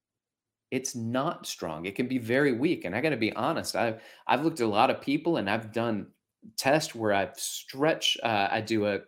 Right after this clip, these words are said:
a Thomas test and, and, and, and I look and I, I see that they have terrible hip extension. And we can narrow it down to the psoas and the iliacus being very tight.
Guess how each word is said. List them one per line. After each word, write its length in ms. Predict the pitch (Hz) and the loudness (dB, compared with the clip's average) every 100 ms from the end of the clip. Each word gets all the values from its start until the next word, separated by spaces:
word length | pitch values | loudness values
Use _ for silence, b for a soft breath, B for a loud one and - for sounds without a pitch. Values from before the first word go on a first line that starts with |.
| - | -8
a 120 | 98 | -8
Thomas 360 | - - 151 151 | -4 2 2 2
test 300 | 160 139 - | 2 2 0
and, 220 | 104 - | -4 -4
and, 340 | 107 98 92 - - _ - - - _ | -6 -4 -4 -6 -8 _ -16 -16 -18 _
and, 160 | 120 110 - | -6 -6 -4
and 100 | 143 | -2
I 100 | 160 | -2
look 380 | 151 208 233 - - | 0 0 0 -4 -8
and 100 | 120 | -4
I, 220 | 120 117 - _ _ _ _ - | -4 -4 -14 _ _ _ _ 0
I 80 | 139 | 2
see 400 | - - 202 202 | 4 4 2 0
that 280 | 104 98 | -2 -4
they 200 | - 123 | -2 -2
have 240 | 131 131 - _ | 0 -4 -6 _
terrible 560 | 202 254 170 95 - _ _ _ _ _ | 2 6 4 2 -4 _ _ _ _ _
hip 160 | 135 117 | 0 0
extension. 640 | - - 104 85 - - _ _ _ _ _ _ _ | -2 0 0 -2 -6 -12 _ _ _ _ _ _ _
And 400 | 117 107 101 101 - _ | 0 2 0 -4 -8 _
we 120 | 127 | -2
can 180 | 147 127 | 0 2
narrow 260 | 139 165 175 | 6 8 6
it 140 | 113 | 4
down 400 | 113 135 190 92 | 2 4 2 -2
to 400 | - 107 101 98 101 | -2 0 0 -2 -2
the 60 | |
psoas 720 | 104 - 120 180 127 85 90 - | -2 0 2 4 2 0 -6 -8
and 140 | 110 | -6
the 60 | 113 | -4
iliacus 680 | 127 151 139 143 165 107 104 | 0 0 2 2 0 -6 -2
being 240 | 147 120 | -2 0
very 240 | 120 175 139 | 0 0 0
tight. 360 | 190 202 - | 2 2 0